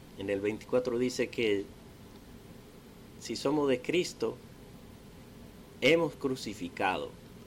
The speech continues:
nuestra carne junto con sus pasiones y deseos. Y yo digo que es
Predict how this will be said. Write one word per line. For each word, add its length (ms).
nuestra 320
carne 400
junto 540
con 320
sus 240
pasiones 640
y 80
deseos. 500
Y 380
yo 160
digo 240
que 260
es 240